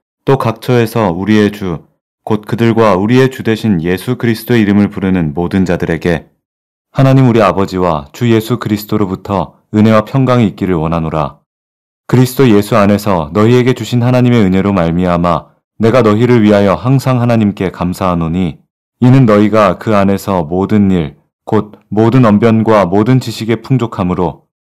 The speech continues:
그리스도의 증거가 너희 중에 견고하게 되어 너희가 모든 은사의 부족함이 없이 우리 주 예수 그리스도의 나타나심을 기다림이라.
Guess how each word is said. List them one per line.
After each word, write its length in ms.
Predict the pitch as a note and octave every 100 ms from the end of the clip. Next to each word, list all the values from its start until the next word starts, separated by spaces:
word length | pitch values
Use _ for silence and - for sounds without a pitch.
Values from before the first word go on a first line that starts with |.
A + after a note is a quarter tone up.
| _ -
그리스도의 500 | C3+ C#3 - C#3 C3
증거가 600 | A#2+ A2+ A2+ A2+ F#2+ F2
너희 180 | A2
중에 220 | A2 A#2 A2+
견고하게 640 | G2+ G2 G#2 G2+ G2 F#2+
되어 420 | F2+ F2 D#2 - _ _ _ -
너희가 420 | A2 A2+ A#2 A#2+
모든 400 | F2+ G#2+ A#2 C#3
은사의 400 | A#2+ A2+ A2+ A2
부족함이 520 | G#2+ G#2+ A2 A2 G#2+
없이 520 | G2+ E2+ - F#2 D2+ - _ -
우리 180 | A#2+ B2
주 180 | C3 G#2
예수 260 | G#2 C3 B2
그리스도의 460 | A#2 A#2 - B2
나타나심을 720 | G2+ F#2 G#2+ G#2 G2+ G2+ F#2+
기다림이라. 720 | D#2+ - F#2+ F2+ E2 D#2+ D#2